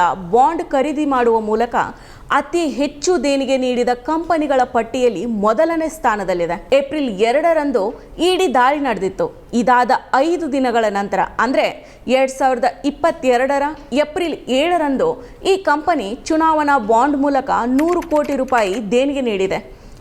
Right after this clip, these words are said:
ಇದೇ ಕಂಪನಿ ಮೇಲೆ ಮತ್ತೆ ಎರಡ್ ಸಾವಿರದ ಇಪ್ಪತ್ಮೂರರ ಅಕ್ಟೋಬರ್ನಲ್ಲಿ ಐ ಟಿ ಇಲಾಖೆ ಅಧಿಕಾರಿಗಳು ದಾಳಿ ನಡೆಸಿದ್ರು. ಅದೇ ತಿಂಗಳು ಕಂಪನಿಯು ಚುನಾವಣಾ ಬಾಂಡ್ ಮೂಲಕ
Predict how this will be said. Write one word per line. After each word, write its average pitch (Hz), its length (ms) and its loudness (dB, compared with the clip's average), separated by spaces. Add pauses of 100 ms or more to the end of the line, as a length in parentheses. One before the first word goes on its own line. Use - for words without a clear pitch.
ಇದೇ 311 260 2
ಕಂಪನಿ 320 520 0
ಮೇಲೆ 226 340 0
ಮತ್ತೆ 269 720 -2 (140)
ಎರಡ್ 311 240 2
ಸಾವಿರದ 330 300 2 (180)
ಇಪ್ಪತ್ಮೂರರ 330 720 0 (300)
ಅಕ್ಟೋಬರ್ನಲ್ಲಿ 277 920 -2 (320)
ಐ 330 180 0
ಟಿ 381 120 -2
ಇಲಾಖೆ 285 400 0
ಅಧಿಕಾರಿಗಳು 254 800 0
ದಾಳಿ 247 240 2
ನಡೆಸಿದ್ರು. 190 440 -4 (520)
ಅದೇ 254 340 0
ತಿಂಗಳು 294 640 2
ಕಂಪನಿಯು 320 680 0
ಚುನಾವಣಾ 330 600 0
ಬಾಂಡ್ 247 400 2
ಮೂಲಕ 262 360 0